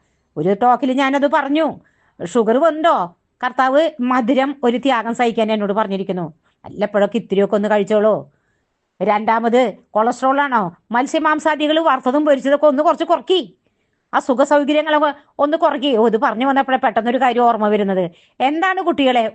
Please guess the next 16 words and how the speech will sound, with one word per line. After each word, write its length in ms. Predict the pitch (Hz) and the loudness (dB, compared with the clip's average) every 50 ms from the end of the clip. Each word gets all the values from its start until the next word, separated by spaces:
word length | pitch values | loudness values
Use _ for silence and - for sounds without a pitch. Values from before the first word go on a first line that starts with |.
| - 214 | -4 -2
ഉപവാസം? 500 | 214 202 220 208 196 196 190 - 185 175 175 214 202 _ _ _ _ _ _ _ _ _ _ _ _ _ _ _ _ _ - | 0 2 2 2 2 0 0 -2 -4 -4 -4 -6 -12 _ _ _ _ _ _ _ _ _ _ _ _ _ _ _ _ _ -4
ഉപവാസം 480 | 175 208 208 208 208 220 214 - 247 247 | 0 0 2 2 2 0 0 -2 -2 -2
എന്ന് 120 | 220 220 214 | 0 -2 0
വെച്ചാൽ 240 | 214 220 226 262 294 _ _ _ _ _ _ _ _ - | 0 0 0 0 -2 _ _ _ _ _ _ _ _ -4
ദൈവത്തോടു 460 | 196 208 214 208 208 208 214 208 208 247 226 | -2 0 2 0 0 0 0 0 0 0 0
കൂടെ 120 | 233 226 | 0 0
വസിക്കുക 540 | 214 233 233 - 180 180 - 202 196 208 208 - 196 | 0 -2 -4 -6 -6 -2 0 0 0 0 -2 -6 -4
എന്നാണ് 220 | 196 202 190 190 190 | -2 -2 0 0 0
ആ 60 | 180 185 | 0 0
വാക്കിൻ്റെ 300 | 190 190 - 175 165 170 170 | -2 -2 -4 -4 -4 -4 -4
അർത്ഥം. 220 | 175 - 143 147 151 _ _ _ _ _ _ _ _ _ _ _ _ _ _ _ _ _ _ _ _ _ _ _ - - | -4 -6 -10 -10 -10 _ _ _ _ _ _ _ _ _ _ _ _ _ _ _ _ _ _ _ _ _ _ _ -12 -10
അപ്പൊ 140 | 160 - 247 | -6 -4 -2
നമുക്ക് 340 | 277 269 247 254 262 - 381 381 - | 0 0 0 -2 -2 -2 -2 -2 0
പതുക്കെ 260 | 381 302 285 - 349 - | 0 -2 0 -2 -2 0
പതുക്കെ 220 | 370 330 311 349 359 | 0 0 0 0 -2
ചില 200 | 311 339 302 | 0 0 0